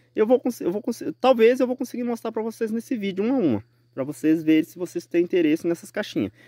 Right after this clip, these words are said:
Se tiver interesse, entre em contato comigo, me mandando a numeração da caixinha, é, e me mandando o cep da sua região aí.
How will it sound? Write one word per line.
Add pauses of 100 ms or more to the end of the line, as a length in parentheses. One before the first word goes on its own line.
Se
tiver
interesse, (300)
entre
em
contato
comigo, (200)
me
mandando
a
numeração
da
caixinha, (360)
é,
e
me
mandando
o
cep
da
sua
região
aí.